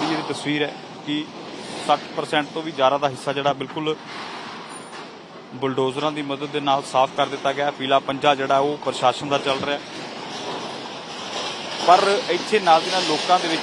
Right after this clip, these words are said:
ਵੀ ਰੋਹ ਹੈ, ਲੋਕਾਂ ਦੇ ਵਿੱਚ ਵੀ ਕਿਤੇ ਨਾ ਕਿਤੇ ਦਰਦ ਹੈ ਕਿਉਂਕਿ ਕਈ ਸਾਲਾਂ ਪੁਰਾਣੀ ਇਹ ਮਾਰਕੀਟ ਜਿਹੜੀ ਹੈ ਜਿਸ ਨੂੰ ਅੱਜ ਢਾਇਆ ਗਿਆ ਤਾਂ ਲੋਕਾਂ ਦਾ ਕਹਿਣਾ ਸੀ ਕਿ ਸਾਡਾ, ਅ, ਜਿਹੜਾ ਘਰ ਦਾ ਗੁਜ਼ਾਰਾ ਹੈ ਇਹਨਾਂ ਚੀਜ਼ਾਂ ਤੋਂ ਹੀ ਚੱਲ ਰਿਹਾ ਕਿਉਂਕਿ ਮਾਰਕੀਟ ਜਿਹੜੀ ਸੀ। ਪਰ ਦੂਸਰੀ ਤਰਫ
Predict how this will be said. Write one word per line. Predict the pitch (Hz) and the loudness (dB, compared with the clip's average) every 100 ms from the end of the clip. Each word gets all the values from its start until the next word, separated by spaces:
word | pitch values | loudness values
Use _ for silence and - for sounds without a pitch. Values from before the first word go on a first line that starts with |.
| 165 | -2
ਵੀ | 175 | 0
ਰੋਹ | 147 160 175 165 | 2 6 6 6
ਹੈ, | |
ਲੋਕਾਂ | 165 151 - 160 | 6 2 2 4
ਦੇ | 156 | 4
ਵਿੱਚ | 156 160 | 2 2
ਵੀ | 165 | 0
ਕਿਤੇ | 170 156 | 0 2
ਨਾ | 165 156 | 4 4
ਕਿਤੇ | 160 165 | 2 -4
ਦਰਦ | 135 139 135 | 2 2 4
ਹੈ | 151 | 2
ਕਿਉਂਕਿ | 156 - 160 170 - - - - | 2 0 0 0 -6 -8 -10 2
ਕਈ | 170 190 208 | 6 6 6
ਸਾਲਾਂ | - 160 156 170 175 | 6 8 10 10 8
ਪੁਰਾਣੀ | - 147 147 156 170 - | 6 8 8 6 0 0
ਇਹ | 151 160 165 - - - | 2 2 2 -2 -12 -10
ਮਾਰਕੀਟ | 127 123 123 156 143 | 6 6 6 0 -2
ਜਿਹੜੀ | 143 143 | 0 2
ਹੈ | 151 | 0
ਜਿਸ | 143 - | -2 0
ਨੂੰ | 156 | 0
ਅੱਜ | 143 147 | 0 6
ਢਾਇਆ | 135 120 135 | 6 8 4
ਗਿਆ | 139 147 - - - | 2 -2 -8 -16 -2
ਤਾਂ | 165 | 2
ਲੋਕਾਂ | 170 165 180 | 2 4 4
ਦਾ | 180 | 4
ਕਹਿਣਾ | 180 180 | 4 2
ਸੀ | 175 185 | 0 -4
ਕਿ | 190 196 | -6 -4
ਸਾਡਾ, | - 147 143 160 165 165 - 143 139 | 4 4 8 10 10 8 2 4 4
ਅ, | |
ਜਿਹੜਾ | 139 143 | 4 0
ਘਰ | 151 - - 143 | 0 -2 6 6
ਦਾ | 113 143 | 6 4
ਗੁਜ਼ਾਰਾ | 139 127 123 123 135 | 4 2 6 8 8
ਹੈ | - - - - - - - - - - - - - - 143 | 4 -2 -6 -8 -8 -10 -10 -10 -10 -10 -10 -8 -6 -4 0
ਇਹਨਾਂ | 156 170 | 6 6
ਚੀਜ਼ਾਂ | 160 147 165 | 4 2 4
ਤੋਂ | 165 165 160 | 4 2 2
ਹੀ | 175 165 | 4 6
ਚੱਲ | 151 160 | 6 8
ਰਿਹਾ | 160 | 6
ਕਿਉਂਕਿ | 160 160 175 | 2 0 0
ਮਾਰਕੀਟ | 156 147 147 170 | 6 6 6 -2
ਜਿਹੜੀ | 156 156 | -2 -4
ਸੀ। | 156 | -4
ਪਰ | 185 - | 4 4
ਦੂਸਰੀ | 151 143 170 170 | 4 -2 -2 2
ਤਰਫ | 170 | 0